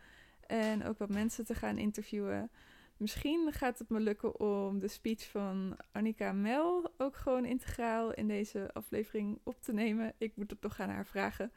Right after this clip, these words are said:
Eh, <laughs> ik vraag het wel even voordat ik dit, eh, uitzend. Ehm, nou, dus ik verwacht eigenlijk dat ik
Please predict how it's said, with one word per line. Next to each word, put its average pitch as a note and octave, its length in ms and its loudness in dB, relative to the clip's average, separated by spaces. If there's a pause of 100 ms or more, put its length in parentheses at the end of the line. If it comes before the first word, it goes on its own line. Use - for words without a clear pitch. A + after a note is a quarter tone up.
(460)
Eh, C4 380 4 (240)
<laughs> - 300 -4
ik - 60 -14
vraag A#3 180 0
het A3+ 120 -4
wel F#3+ 100 2
even G3 220 0
voordat G3 280 -4
ik - 140 -6
dit, - 280 -6
eh, G#3 120 -2 (100)
uitzend. A3+ 520 -2 (1040)
Ehm, D#4 440 4 (420)
nou, - 260 -10
dus B3 400 -2 (120)
ik B3+ 120 -6 (240)
verwacht A#3+ 640 2
eigenlijk D#4 640 2
dat C#4 220 2
ik B3+ 360 0